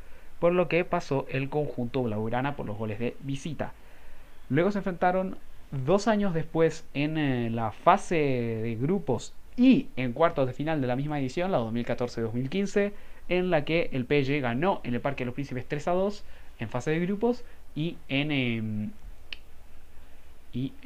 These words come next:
en, em, y en el Camp Nou ganaron los blaugranas por tres a uno.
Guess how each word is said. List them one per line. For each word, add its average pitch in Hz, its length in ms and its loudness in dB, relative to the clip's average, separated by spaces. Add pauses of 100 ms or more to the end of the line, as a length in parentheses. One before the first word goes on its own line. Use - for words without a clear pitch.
(140)
en, 123 300 -4
em, 107 520 -4 (1200)
y 127 120 -2
en 120 160 0
el 104 100 -4
Camp 113 220 2
Nou 131 240 4
ganaron 117 560 0
los 120 160 0
blaugranas 120 600 0
por 120 260 -2
tres 117 340 -2
a 120 120 -4
uno. 101 320 -4